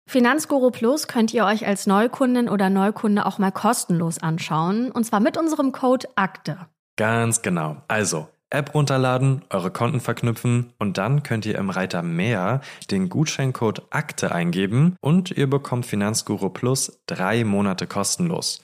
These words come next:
Speaker 1: Vielen Dank fürs Zuhören und für eure Unterstützung. Wir machen jetzt weiter mit dem Fall.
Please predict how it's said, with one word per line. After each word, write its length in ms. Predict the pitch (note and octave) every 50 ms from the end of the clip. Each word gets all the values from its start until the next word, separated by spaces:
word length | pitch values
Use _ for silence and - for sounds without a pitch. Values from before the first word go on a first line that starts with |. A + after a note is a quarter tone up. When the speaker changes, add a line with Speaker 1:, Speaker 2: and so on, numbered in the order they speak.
| _ _
Speaker 1:
Vielen 280 | - D4+ D4+ D#4+ D#4+
Dank 240 | D4+ C4+ C#4+ C#4+ F3+
fürs 240 | - C4 B3 - -
Zuhören 560 | - - A3+ G#3 G3 F3+ A3 G#3+ G#3 G#3 -
und 120 | G3+ G3
für 200 | - - - G#3
eure 220 | - A3 G#3 - G#3
Unterstützung. 840 | G#3 F#3 - G3 F3+ - - G3+ F3 - - - D#3+ D#3 D3+ F3 F3 - _
Wir 160 | - C#4 D#4 D4+
machen 260 | D#4 C#4+ - C4 A#3+
jetzt 180 | A3+ G#3+ -
weiter 280 | G#3 F#3+ F#3+ F#3+ G#3 F#3+
mit 160 | G3 G3 G3
dem 120 | F#3+ F3+ F3
Fall. 320 | - - F3 E3 F3 E3+